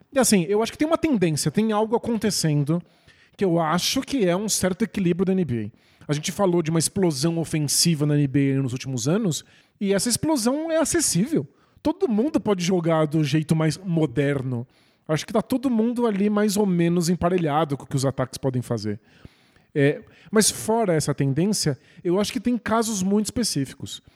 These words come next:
Então tem o Clippers aí que tá descansando as pessoas.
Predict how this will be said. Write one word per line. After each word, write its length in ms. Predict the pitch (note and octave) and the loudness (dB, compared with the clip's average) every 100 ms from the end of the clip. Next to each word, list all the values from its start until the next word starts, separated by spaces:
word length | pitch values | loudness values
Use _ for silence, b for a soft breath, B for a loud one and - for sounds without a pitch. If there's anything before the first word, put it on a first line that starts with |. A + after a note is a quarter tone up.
| _ - | _ -4
Então 140 | E3+ | -2
tem 180 | G3 A#3 | 0 0
o 60 | B3+ | 0
Clippers 560 | - G#3 G3+ - E3 D#3 | 0 0 2 0 0 0
aí 100 | F#3 | 0
que 60 | |
tá 80 | G#3 | -2
descansando 600 | D#3+ - G3 F3 F3 F3 | -2 0 0 2 0 0
as 80 | F3 | -2
pessoas. 580 | A3 G3 E3+ E3+ C3+ | -6 -4 -4 -2 -4